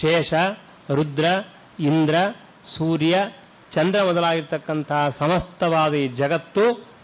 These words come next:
ವಾಯುದೇವರಿಂದ ಬದ್ಧವಾಗಿದೆ. ವಾಯುದೇವರಿಂದ ಬದ್ಧವಾಗಿದೆ ಅಂದ್ರೆ ಏನರ್ಥ? ವಾಯುದೇವರು ಹೇಳಿದಂತೆ ಕೇಳಬೇಕು ಇವರು. ಹೇಗೆ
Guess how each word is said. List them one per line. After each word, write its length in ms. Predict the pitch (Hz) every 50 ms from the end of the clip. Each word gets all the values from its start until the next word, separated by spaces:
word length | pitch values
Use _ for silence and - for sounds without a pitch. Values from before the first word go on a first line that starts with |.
| - - - - - - - - - - - - - - 143
ವಾಯುದೇವರಿಂದ 1040 | 131 135 127 135 147 165 185 190 185 160 170 165 165 165 160 160 156 156 156 160 190
ಬದ್ಧವಾಗಿದೆ. 1040 | 185 151 151 147 139 131 143 156 151 143 135 135 131 123 123 117 120 113 110 110 - - - - - - - - - - - - 160
ವಾಯುದೇವರಿಂದ 800 | 139 143 139 156 175 196 208 190 214 220 214 220 226 226 226 226
ಬದ್ಧವಾಗಿದೆ 720 | 202 202 196 175 165 180 190 196 190 185 190 185 180 180
ಅಂದ್ರೆ 180 | 175 170 175 170
ಏನರ್ಥ? 320 | 165 156 143 - - 160 175 202 220 240 - - - - - - - -
ವಾಯುದೇವರು 680 | 139 143 139 151 170 190 196 190 185 190 196 196 190 165
ಹೇಳಿದಂತೆ 380 | 160 175 175 175 185 190 196
ಕೇಳಬೇಕು 420 | 170 185 175 175 170 165 151 156 147
ಇವರು. 340 | 131 123 127 - - - - - - - - - - - - - - - - - - - - - - - - - - - - - - - - - - - - - - - - - - - - - - -
ಹೇಗೆ 760 | - 151 165 185 170 147 139 131 151 180 190 220 - -